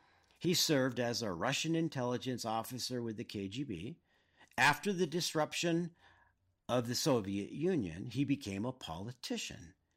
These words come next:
He rose to power, leading Russia. In two thousand fourteen, he conquered the Republic of Crimea, largely because it was the home of the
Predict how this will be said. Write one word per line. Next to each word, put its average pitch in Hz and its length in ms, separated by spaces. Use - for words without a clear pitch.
He 165 140
rose 139 280
to 196 100
power, 185 580
leading 131 440
Russia. - 420
In 123 160
two 165 200
thousand 117 460
fourteen, 196 840
he 135 140
conquered 185 540
the 117 100
Republic 160 680
of 147 240
Crimea, 98 640
largely 127 640
because 104 440
it 123 140
was 120 200
the 135 100
home 117 500
of 107 260
the 110 340